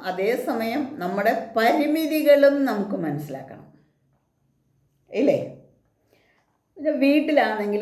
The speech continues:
കുറച്ച് ഫ്രീ ടോക്കൊക്കെ നടത്തണം. അപ്പം നമ്മുടെ മനസ്സിൻ്റെ ഭാരമൊക്കെ ഒന്ന് കുറയും.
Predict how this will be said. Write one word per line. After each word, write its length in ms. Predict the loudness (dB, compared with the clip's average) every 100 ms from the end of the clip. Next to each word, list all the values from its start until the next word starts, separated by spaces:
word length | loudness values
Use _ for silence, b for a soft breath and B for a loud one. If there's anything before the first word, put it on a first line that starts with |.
| -2
കുറച്ച് 240 | -2 -2 -4
ഫ്രീ 140 | -2 -2 0 2
ടോക്കൊക്കെ 440 | 2 0 -6 -8 -8
നടത്തണം. 380 | -8 -10 -12 -16 _ -16
അപ്പം 160 | -10 -6
നമ്മുടെ 280 | -4 -2 -2 -2
മനസ്സിൻ്റെ 540 | -2 -2 -2 0 0 -2 -4 -12 -20 _ _ _
ഭാരമൊക്കെ 920 | -4 0 2 2 2 0 -2 -4 -4 -4
ഒന്ന് 140 | -4 -2
കുറയും. 280 | -2 -2 -4